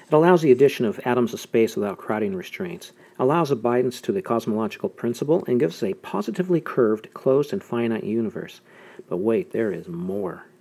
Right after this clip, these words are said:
If the universe is the surface volume of a four-dimensional hypersphere, how big is it?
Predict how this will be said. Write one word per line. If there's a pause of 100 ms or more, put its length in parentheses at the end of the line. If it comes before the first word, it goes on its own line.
(1120)
If
the
universe
is
the
surface
volume
of
a
four-dimensional
hypersphere, (220)
how
big
is
it?